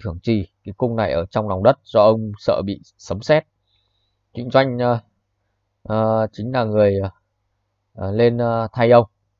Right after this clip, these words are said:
Thì trong số ngày hôm nay, Trung sẽ chia sẻ về vị chúa thứ tám của nhà Trịnh, đó chính là chúa Trịnh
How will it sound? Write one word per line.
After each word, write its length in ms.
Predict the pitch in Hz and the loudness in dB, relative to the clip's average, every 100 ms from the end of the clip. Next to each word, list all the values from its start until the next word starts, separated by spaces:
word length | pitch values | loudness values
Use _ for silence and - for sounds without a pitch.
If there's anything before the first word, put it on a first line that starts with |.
| - | -8
Thì 140 | 110 | -4
trong 160 | 139 135 | -2 0
số 140 | 123 | 0
ngày 100 | 139 | 0
hôm 60 | 131 | -2
nay, 140 | 127 123 | -4 -4
Trung 140 | 127 117 | -8 -8
sẽ 120 | 107 | -8
chia 200 | - 131 | -4 -4
sẻ 260 | - 92 95 | -2 -6 -4
về 320 | 104 104 98 _ _ _ - | -2 -2 -4 _ _ _ -10
vị 160 | 110 98 | -10 -6
chúa 240 | 110 113 | -2 0
thứ 240 | 123 123 127 - | 0 -2 -4 -2
tám 360 | 117 113 202 - | 0 0 -4 -8
của 120 | 110 | -6
nhà 180 | 104 98 | -6 -6
Trịnh, 220 | 127 107 - | -6 -6 -6
đó 200 | 104 101 | -4 -4
chính 200 | 107 135 | -6 -10
là 140 | 131 98 | -8 -8
chúa 240 | 101 101 | -6 -6
Trịnh 200 | 107 147 | -6 -12